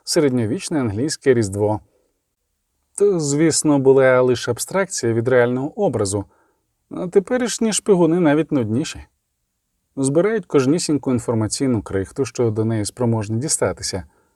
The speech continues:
і передають комусь, хто годує процесор і їхніми крихтами,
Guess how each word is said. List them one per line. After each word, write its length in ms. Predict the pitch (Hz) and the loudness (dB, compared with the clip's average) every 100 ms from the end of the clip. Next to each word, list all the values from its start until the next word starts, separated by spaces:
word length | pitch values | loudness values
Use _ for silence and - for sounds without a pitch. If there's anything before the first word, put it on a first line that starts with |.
| _ _ _ _ | _ _ _ _
і 180 | - 240 | -10 -6
передають 500 | 208 196 160 143 - | 0 2 4 2 2
комусь, 500 | - 131 120 110 - _ _ _ | 0 0 0 -2 -6 _ _ _
хто 240 | - - 139 | -4 2 4
годує 340 | 120 143 190 | 4 4 2
процесор 680 | 147 123 - 175 175 147 127 - - | 2 -2 0 -2 4 4 2 -4 -4
і 160 | 139 | -2
їхніми 420 | 135 139 147 120 101 | -2 -2 -2 -2 -2
крихтами, 680 | 151 208 - 165 160 147 | -4 -4 -2 -2 0 0